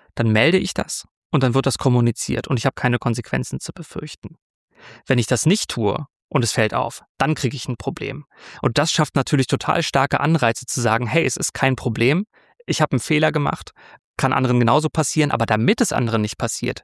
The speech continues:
melde ich das und alle anderen können davon lernen. Und diese Fuck-Up-Nights zum Beispiel aus der I-T-Branche oder auch, äh, aus, äh, anderen Start-up-Bereichen,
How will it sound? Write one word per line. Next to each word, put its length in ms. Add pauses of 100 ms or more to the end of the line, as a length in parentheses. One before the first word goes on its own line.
melde 320
ich 180
das 360 (100)
und 180
alle 160
anderen 320
können 220
davon 300
lernen. 320 (800)
Und 120
diese 180
Fuck-Up-Nights 680
zum 100
Beispiel 280
aus 120
der 160
I-T-Branche 580
oder 200
auch, 240 (120)
äh, 60
aus, 640
äh, 60
anderen 640
Start-up-Bereichen, 920